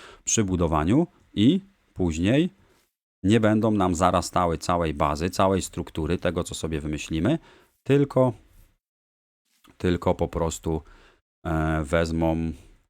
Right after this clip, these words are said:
i podrosną tyle, na ile im pozwolimy. Jest kawał mchu,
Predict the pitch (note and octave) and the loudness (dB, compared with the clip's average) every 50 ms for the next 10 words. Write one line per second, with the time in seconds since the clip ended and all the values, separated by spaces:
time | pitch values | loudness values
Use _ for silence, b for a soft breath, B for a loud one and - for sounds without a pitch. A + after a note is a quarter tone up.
0 | _ _ - D3+ E3+ E3+ E3 - _ - G2 F2 F2+ F#2 F2+ - - F#2 E2 D#2 | _ _ -4 -4 -4 -4 -6 -6 _ 0 0 2 2 0 -2 -2 -2 -2 -2 -4
1 | - - G#3 G3+ F#3 E3+ D3+ A2+ A#2+ A2+ F#2+ G2+ F#2 F2+ E2 E2+ E2+ D#2 - D#2+ | -2 0 0 2 2 0 0 -2 -2 -2 -2 0 0 0 -2 -2 -2 -2 -2 -2
2 | D#2+ D2+ D2+ D#2+ D#2 D2+ D2 C#2 C2+ - b b b b b b - G2+ C3+ C3+ | -2 -2 -2 -2 -2 -2 -2 -4 -8 -10 b b b b b b 0 2 2 2
3 | - - - - - G#2+ G2 F2 E2+ D#2+ D2+ D#2 D2+ - - - D3 D#3 C#3+ | 2 0 -4 0 2 4 4 4 4 2 2 0 -4 -8 -2 2 2 2 2